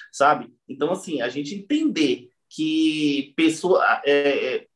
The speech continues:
e, e outra, quando as pessoas entram no projeto, você precisa entender que as pessoas, elas não são, estão ali porque elas querem, elas estão ali porque Deus enviou, né? E elas precisam entender isso também, sabe?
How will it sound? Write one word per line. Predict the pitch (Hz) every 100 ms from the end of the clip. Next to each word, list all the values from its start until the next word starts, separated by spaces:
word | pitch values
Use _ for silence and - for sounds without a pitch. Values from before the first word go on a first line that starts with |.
| _
e, | 165 160 160
e |
outra, | 165 220 220 156
quando | 190 196 190
as | 160 -
pessoas | 170 151 175 170
entram | 185 185
no | 175
projeto, | 170 135 127 147 -
você | 143 147
precisa | 147 151
entender | 170 185 147 160
que | 165
as | 180
pessoas, | - 165 160 165 - - _
elas | - 131 151 147
não | 156 208 -
são, | - 202 220
estão | - - 190
ali | 160 214
porque | 269 - 190
elas | 180
querem, | - 370 - 214
elas | 101 113
estão | -
ali | 139 143
porque | 185 - 160
Deus | 156 180
enviou, | 185 202 208 147 139 - _
né? | 113 113 - -
E | - 151
elas | 160 220 220
precisam | 214 196 - 214 247 208
entender | 160 156 143 120 127
isso | 120 113 120
também, | 120 110 104 104
sabe? | - 117 107